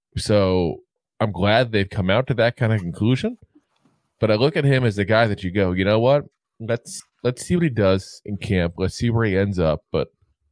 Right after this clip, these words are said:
we're gonna have people in place to take his spot, both at right tackle, at the guard positions. I don't think he should be given any starting, uh, spot whatsoever. He should have to fight for every goddamn spot.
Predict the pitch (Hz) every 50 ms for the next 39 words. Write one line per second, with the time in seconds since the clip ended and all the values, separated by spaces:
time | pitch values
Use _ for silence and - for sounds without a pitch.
0 | _ _ 117 110 123 120 120 110 101 - 127 120 113 - 110 104 95 92 - 104
1 | 104 104 101 - - 87 - - 85 80 - 87 - - - 60 55 60 - _
2 | _ _ _ _ _ _ _ 104 107 107 98 - 92 101 87 90 104 120 120 -
3 | - 120 113 110 107 - 123 120 95 - 90 92 - 92 82 85 98 98 110 113
4 | - - 110 98 101 107 107 - - 113 107 110 - - 123 151 208 240 180 139
5 | 110 113 113 - - 110 110 110 101 - 117 113 117 104 113 101 - _ _ -
6 | 117 151 185 165 107 - - 110 98 92 90 87 80 87 87 - - 117 98 92
7 | 87 85 - - - 92 78 - 80 87 - - - 85 82 80 71 52 55 50
8 | - _ _ _ _ _ _ _ _ _ - 120 127 123 135 135 127 117 - 127
9 | 113 - - - 98 98 113 - - _ - 98 185 - - - 104 101 98 -
10 | 95 82 82 85 80 95 90 82 - - 107 104 90 - -